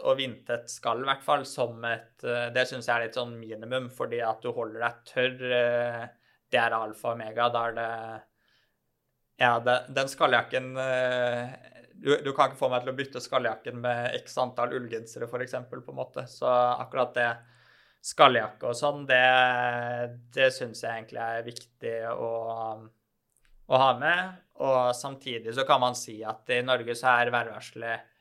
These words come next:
veldig bra, og ja, det går fint an å se an på en måte. Er det raskt å komme seg ned igjen, så da synes jeg det er greit å nødvendigvis ikke ha med seg sekken full. Og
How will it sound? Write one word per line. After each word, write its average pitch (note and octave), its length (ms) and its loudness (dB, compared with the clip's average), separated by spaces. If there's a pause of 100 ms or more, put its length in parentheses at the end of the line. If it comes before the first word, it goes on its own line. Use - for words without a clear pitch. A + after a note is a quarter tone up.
(580)
veldig A#2+ 440 2
bra, A#2+ 200 6 (160)
og A#2 1400 -4
ja, B2 140 8 (100)
det B2+ 120 4
går B2+ 200 2
fint A#2+ 320 -10
an A#2 240 0
å A#2 120 0 (720)
se C3 240 4
an A2 240 0
på A2+ 80 -10
en A#2 40 -12
måte. A2+ 320 -4
Er A#2 360 0
det A#2 140 0 (180)
raskt A#2 280 -2
å A2 40 -10
komme A#2+ 200 -6
seg B2+ 200 0
ned A2+ 200 -6
igjen, C3 240 2
så B2 160 0 (800)
da A#2+ 160 4
synes A#2 200 -8
jeg A2+ 120 -6
det A#2 80 -4
er A#2 80 -8
greit A2+ 280 -8
å B2 120 -2
nødvendigvis A2+ 480 -8
ikke A2+ 160 -4
ha A#2 160 2
med A2 120 -12
seg A#2 360 -8 (720)
sekken B2 380 0
full. D3 280 2
Og B2 540 6